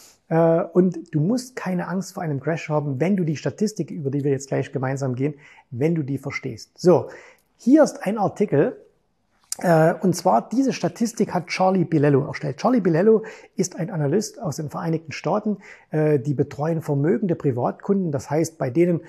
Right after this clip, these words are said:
kann man, wenn man sehr, sehr viel Geld hat, also so siebenstellig aufwärts, äh, kann man hingehen und dann machen die für einen Beratung und sagen, hey, du musst dein Portfolio so und so, ähm, strukturieren. Und die machen das sehr, sehr,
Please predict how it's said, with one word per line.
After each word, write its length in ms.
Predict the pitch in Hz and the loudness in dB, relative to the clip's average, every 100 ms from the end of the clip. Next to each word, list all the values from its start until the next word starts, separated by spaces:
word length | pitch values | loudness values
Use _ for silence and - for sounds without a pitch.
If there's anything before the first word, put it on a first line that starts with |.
| - _ | -16 _
kann 160 | - 175 | 0 2
man, 160 | 165 | 2
wenn 120 | 143 | 2
man 160 | 135 131 | 0 -2
sehr, 280 | 120 185 202 | 2 2 4
sehr 160 | 160 | 2
viel 120 | 143 127 | 0 2
Geld 260 | 156 180 | 2 2
hat, 140 | 147 151 | 0 -2
also 180 | 120 | -4
so 160 | 120 127 | -2 -2
siebenstellig 720 | 123 202 180 - 165 135 - | 0 0 0 0 2 2 2
aufwärts, 500 | 202 - 190 165 - - - _ | 2 2 0 0 -2 -14 -20 _
äh, 100 | 143 | -6
kann 160 | - 151 | -2 0
man 100 | 143 | 2
hingehen 360 | 208 165 170 | 2 2 0
und 120 | 160 | 0
dann 140 | 143 139 | -2 -2
machen 300 | 151 - 143 | -4 -2 0
die 160 | 147 | -2
für 140 | 131 151 | -4 -6
einen 260 | 147 143 | -4 -4
Beratung 480 | 117 117 180 - 170 | -4 -2 -2 0 -2
und 100 | 160 - - _ | -2 -10 -20 _
sagen, 160 | 143 | -4
hey, 220 | 117 156 | 0 0
du 80 | 135 | 0
musst 200 | 139 139 | -2 -4
dein 140 | 143 123 | -4 -4
Portfolio 420 | 127 - 160 143 | -6 0 2 2
so 280 | 117 151 180 | 2 4 4
und 160 | 151 | 2
so, 320 | - 143 143 147 - - - | 0 2 2 -2 -20 -20 -2
ähm, 380 | 147 139 135 143 | 4 4 4 -2
strukturieren. 540 | - 170 135 196 240 | -2 0 2 4 2
Und 160 | - 170 | 0 0
die 80 | 190 | 0
machen 240 | 190 226 | 0 0
das 260 | 180 131 135 | -2 -2 -2
sehr, 260 | 247 262 | -2 -2
sehr, 420 | - 185 190 196 | -2 -2 0 -2